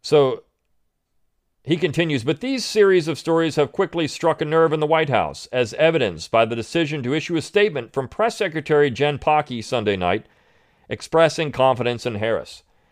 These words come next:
For anyone who needs to hear it, V P is not only a vital partner to potus, but a bold leader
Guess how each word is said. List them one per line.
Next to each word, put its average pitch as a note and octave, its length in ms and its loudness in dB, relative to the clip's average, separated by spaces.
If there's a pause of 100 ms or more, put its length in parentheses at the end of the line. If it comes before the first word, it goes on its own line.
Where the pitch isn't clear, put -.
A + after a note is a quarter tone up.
(240)
For - 80 0
anyone D3+ 260 4
who D3 60 4
needs D3+ 220 -2
to C3+ 80 2
hear D#3 160 4
it, F2+ 160 0
V A2 280 -2
P D3+ 360 0
is F#2+ 120 -2
not C3+ 200 0
only C#3 180 0
a A2 60 0
vital C3 300 4
partner C3+ 560 0
to A2+ 140 -8
potus, E3 520 2 (320)
but E3+ 120 4
a F#3+ 80 6
bold G#3+ 400 6
leader D4 400 0